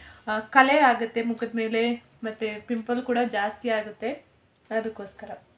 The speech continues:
ನಾನು ಹದಿನೈದು ನಿಮಿಷ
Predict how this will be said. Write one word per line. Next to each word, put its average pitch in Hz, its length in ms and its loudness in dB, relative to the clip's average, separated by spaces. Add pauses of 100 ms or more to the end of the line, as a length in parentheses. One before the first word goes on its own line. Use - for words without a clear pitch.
(2750)
ನಾನು 247 200 0
ಹದಿನೈದು 240 520 0
ನಿಮಿಷ 240 240 -2